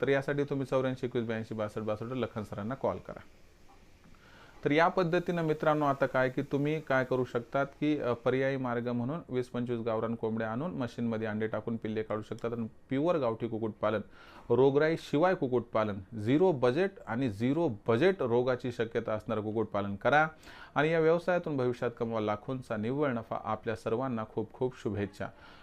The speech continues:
मित्रांनो, ही बारीक सारीक माहिती वाटते, पण ही माहिती मी माझ्या ऑनलाइन ट्रेनिंग प्रोग्राममध्ये नेहमी देतो आणि ही माहिती प्राप्त करून आज माझा गावरान कुक्कुटपालक बांधव या व्यवसायातून लाखोंचा निव्वळ नफा कमावतोय.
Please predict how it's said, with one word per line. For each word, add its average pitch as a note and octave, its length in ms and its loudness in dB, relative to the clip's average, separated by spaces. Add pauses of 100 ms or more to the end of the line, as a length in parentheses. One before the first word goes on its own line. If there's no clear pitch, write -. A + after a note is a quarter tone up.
(120)
मित्रांनो, G3+ 340 2
ही F#3+ 80 4
बारीक C3+ 340 2
सारीक C3 320 0
माहिती G#2+ 320 -2
वाटते, G2 340 -4 (140)
पण A#2 80 4
ही A#2+ 120 0
माहिती B2+ 360 0
मी D3 120 -2
माझ्या C#3+ 240 0
ऑनलाइन D3 300 -2
ट्रेनिंग D3+ 240 -4
प्रोग्राममध्ये D#3 540 -2
नेहमी C#3 280 -2
देतो A2+ 340 -4 (320)
आणि A2 160 0
ही B2+ 160 2
माहिती C3 380 0
प्राप्त B2+ 400 0
करून B2+ 160 0
आज B2 140 2
माझा B2+ 260 0
गावरान C3 420 0
कुक्कुटपालक C3+ 520 0
बांधव C3 340 -2
या C3 120 0
व्यवसायातून B2+ 520 -2
लाखोंचा A#2+ 480 -2
निव्वळ D3 300 -2
नफा B2+ 260 -4
कमावतोय. A2 540 -6